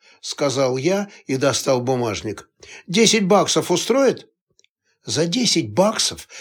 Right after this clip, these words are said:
я позволю тебе вылезать первую ступеньку крыльца», ответил охранник. «Я понимаю, что твоя жадность беспредельна», сказал я, вынул сто долларов и поднял их над головой. «Сейчас я выйду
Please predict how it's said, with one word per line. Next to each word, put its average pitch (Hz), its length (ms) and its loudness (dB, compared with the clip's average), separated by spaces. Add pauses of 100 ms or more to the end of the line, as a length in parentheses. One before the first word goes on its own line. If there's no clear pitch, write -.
(140)
я 170 160 4
позволю 202 540 0
тебе 175 280 0
вылезать 165 640 0
первую 175 400 2
ступеньку 156 640 0
крыльца», 135 680 -2 (380)
ответил 117 540 0
охранник. 98 640 -6 (600)
«Я 147 260 4
понимаю, 156 640 2 (140)
что - 260 0
твоя 135 360 2
жадность 120 560 -2
беспредельна», 120 1000 -4 (220)
сказал 117 500 0
я, 190 380 -2 (280)
вынул 131 440 4
сто 135 300 0
долларов 175 580 -2 (220)
и - 100 2
поднял 135 500 4
их 131 140 0
над 131 160 0
головой. 107 640 0 (800)
«Сейчас 147 540 2
я 143 160 2
выйду 151 500 0